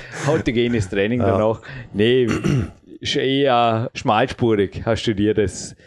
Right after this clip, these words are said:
Speaker 2: Ganze oder gestaltet, beziehungsweise sehr einfach gehalten. Ich hab's Gefühl gehabt, hundert Prozent Fokus beim Training und
Speaker 1: Ja.
Speaker 2: sonst warst du nicht wirklich jetzt involviert. Erklär mir übrigens noch kurz off-topic, wie man als, oder offline fast im wahrsten Sinne des Wortes,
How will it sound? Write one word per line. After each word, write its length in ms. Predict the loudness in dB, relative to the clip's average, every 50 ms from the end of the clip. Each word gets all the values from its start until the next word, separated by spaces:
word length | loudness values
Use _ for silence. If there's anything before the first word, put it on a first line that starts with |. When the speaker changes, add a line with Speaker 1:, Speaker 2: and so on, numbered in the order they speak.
| -20 _ _ _ _
Speaker 2:
Ganze 460 | 0 2 2 0 -2 0 0 2 2
oder 280 | 2 2 2 0 -2 -6 _ _ -20 -20 -20 _ _ _
gestaltet, 580 | -4 -2 0 0 2 2 2 0 -2 -6 -6 -4
beziehungsweise 480 | -6 -4 -2 -4 -2 0 0 0 2
sehr 240 | 2 2 2 2 2
einfach 480 | 2 2 2 2 2 0 0 -2 -2 -8 -18 -20 _ _
gehalten. 440 | 0 2 2 2 2 0 -2 -2 0
Ich 80 | 0
hab's 200 | 0 0 -2 -6
Gefühl 200 | -4 -2 -2 -2
gehabt, 320 | 0 0 -2 -2 -2 -4 -12 -18 -20 -20 -20 _ _ _
hundert 240 | -2 0 0 0 2
Prozent 400 | 0 -2 0 2 0 0 0 0
Fokus 320 | -2 -2 0 0 -2 -4 0
beim 180 | -2 -2 -2 0
Training 360 | 0 2 2 2 2 0 0
und 120 | 2 2 2
Speaker 1:
Ja. 140 | 2 4
Speaker 2:
sonst 280 | 2 2 0 -4 -4 0
warst 360 | 2 2 2 2 0 -2 -4
du 40 | -2
nicht 160 | -2 0 0
wirklich 380 | 0 0 0 0 -4 -6 -2 -2
jetzt 200 | -2 -2 0 -2
involviert. 640 | -2 0 0 0 0 2 2 0 0 0 -2 _ _ -20 -20 -20 -20 -20 -6 -4
Erklär 340 | -4 -2 0 2 2 2 2
mir 80 | 2
übrigens 480 | 0 2 0 0 0 0 0 0 0 -2
noch 100 | -2 -4 0
kurz 340 | 0 0 0 0 -2 -4
off-topic, 880 | -2 0 -2 -2 0 0 0 0 0 0 -2 -4 -4 -4 -12 -14 -14 -14 -18 -20 -20 -10 _
wie 140 | -2 0 2
man 160 | 2 2 2
als, 220 | 2 0 -2 -2
oder 280 | -2 0 2 2 0 2
offline 580 | 0 -2 -2 0 0 2 2 2 2 0 -2
fast 340 | -2 0 0 0 0 -2 -4 -2
im 80 | 0
wahrsten 340 | 2 2 2 0 -2 -4 -2
Sinne 200 | -2 0 0 0
des 100 | 0 0
Wortes, 420 | 2 0 0 0 0 -2 -4 -4